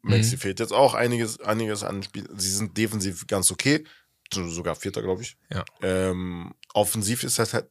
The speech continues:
Speaker 1: das Problem, weil halt nur alles über Embiid laufen kann. Das Problem ist jetzt, beziehungsweise die zentrale Frage ist jetzt Blow-up und Sellout?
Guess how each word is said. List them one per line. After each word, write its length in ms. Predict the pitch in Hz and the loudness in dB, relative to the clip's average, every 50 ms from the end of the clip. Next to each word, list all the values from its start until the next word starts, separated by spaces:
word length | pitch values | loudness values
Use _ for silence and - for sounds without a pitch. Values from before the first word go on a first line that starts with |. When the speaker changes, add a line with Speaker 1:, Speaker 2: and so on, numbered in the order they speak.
| - - | -12 -4
Speaker 1:
das 200 | - 131 - - | 0 0 0 0
Problem, 460 | - - 101 98 113 120 120 101 85 | -2 -6 -2 0 0 0 0 -2 -6
weil 180 | 85 85 85 | -4 -4 -2
halt 160 | 78 85 82 - | -4 -4 -6 -6
nur 180 | 85 85 80 76 | -6 -6 -4 -4
alles 280 | 80 82 78 - - | -6 -6 -6 -8 -8
über 280 | - 85 80 76 78 - - - | -8 -10 -10 -12 -12 -12 -12 -12
Embiid 300 | 82 80 78 87 85 - | -10 -10 -10 -12 -8 -6
laufen 260 | 85 78 76 - 82 | -6 -6 -6 -8 -10
kann. 340 | - - 95 107 139 - - _ - - - _ - _ _ _ _ _ _ _ _ _ _ _ _ _ _ | -4 -2 0 0 0 -2 -6 _ -20 -20 -20 _ -20 _ _ _ _ _ _ _ _ _ _ _ _ _ _
Das 180 | - 117 110 - | -2 0 0 0
Problem 420 | - - 127 113 123 156 180 208 | 0 -2 -2 4 8 8 8 8
ist 120 | 190 - - | 6 4 2
jetzt, 340 | 151 147 - - - - _ _ _ | 2 2 2 -2 -2 -4 _ _ _
beziehungsweise 420 | - 107 - - - 139 139 131 127 127 | -16 -10 -2 0 2 2 2 -2 -4 -8
die 60 | 123 | -6
zentrale 580 | - - - 131 123 113 - - 131 131 123 117 | -2 0 2 2 2 0 2 4 4 6 6 4
Frage 420 | - - - 139 143 143 127 101 92 | -2 0 4 6 8 8 8 6 0
ist 120 | 87 - | -6 -6
jetzt 320 | - 92 - - - - _ _ _ _ _ _ _ _ _ _ _ _ _ _ _ _ _ | -8 -8 -10 -12 -14 -14 _ _ _ _ _ _ _ _ _ _ _ _ _ _ _ _ _
Blow-up 520 | - 87 87 110 113 117 123 127 131 - | -14 -6 0 2 4 6 6 4 4 0
und 200 | - 107 98 92 - | -6 -10 -10 -4 2
Sellout? 400 | - 131 156 190 254 254 - | 4 6 8 10 8 8 6